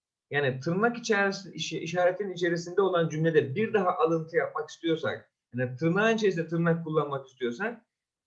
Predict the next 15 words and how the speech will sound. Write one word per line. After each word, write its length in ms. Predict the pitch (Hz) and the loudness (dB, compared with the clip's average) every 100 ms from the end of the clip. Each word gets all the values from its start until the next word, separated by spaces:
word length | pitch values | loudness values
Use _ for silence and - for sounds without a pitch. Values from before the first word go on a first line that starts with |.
| _ | _
tek 300 | 233 240 - | 6 6 -2
tırnak 520 | 160 147 202 - _ _ _ | -4 -2 -2 -4 _ _ _
tercih 340 | 156 151 160 | 4 4 4
ediyoruz. 540 | 151 147 131 156 - - - - | 2 4 2 2 -4 -12 -10 0
Aynı 260 | 208 202 | 2 2
şey 220 | 175 214 | 2 2
gibi 220 | 180 160 139 | 2 -4 -4
düşünün. 440 | 131 139 196 196 _ _ | -6 -6 -6 -8 _ _
Köşeli 400 | 165 170 196 214 | -4 0 2 4
parantezin 460 | 185 175 180 175 | 4 2 0 -8
içerisindeki 640 | 175 180 160 156 156 202 170 | -8 -2 -2 -2 -6 -4 2
normal 380 | 160 180 190 | 4 4 -2
parantez 420 | 175 151 156 170 139 | 0 0 0 -4 -6
gibi 220 | 127 110 | -6 -6
düşünün. 300 | 107 117 | -8 -10